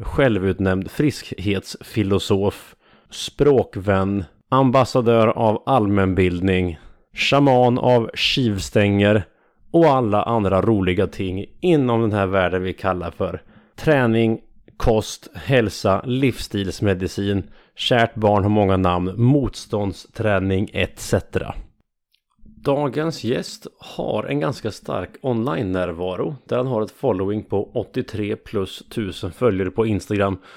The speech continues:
och diverse på TikTok. Och där han då själv valt att hjälpa till med folkbildningen och identifiering av trams på nätet, som då David själv väljer att kalla för fitnessgurkor.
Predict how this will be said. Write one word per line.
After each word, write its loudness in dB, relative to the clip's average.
och 4
diverse 2
på -2
TikTok. -6
Och -2
där 4
han 0
då 2
själv -4
valt -4
att -2
hjälpa 0
till -2
med 0
folkbildningen -2
och -4
identifiering -4
av -4
trams -2
på -4
nätet, -6
som -4
då -2
David -4
själv -4
väljer -2
att -10
kalla -6
för -12
fitnessgurkor. -6